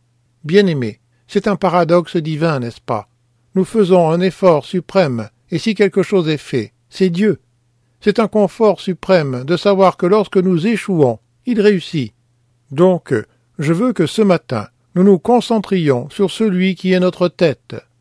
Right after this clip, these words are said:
Sans lui, nous ne pouvons rien faire, dit Paul, rien. Alors que je pensais à un passage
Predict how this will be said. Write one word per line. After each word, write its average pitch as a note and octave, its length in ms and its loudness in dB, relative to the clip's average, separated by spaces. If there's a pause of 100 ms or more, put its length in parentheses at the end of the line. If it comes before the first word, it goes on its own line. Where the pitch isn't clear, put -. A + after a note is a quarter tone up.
(220)
Sans G#3 260 0
lui, C3+ 300 -2 (260)
nous F#3 80 2
ne A3 80 6
pouvons G#3 360 0
rien D#3 260 0
faire, A#2 500 -2
dit A#2+ 160 -6
Paul, G2+ 480 -2 (200)
rien. C3 420 -4 (540)
Alors F#3+ 340 0
que D#3+ 80 -4
je D#3+ 80 -2
pensais E3 460 -2
à E3 80 0
un C3+ 40 -4
passage C#3 640 0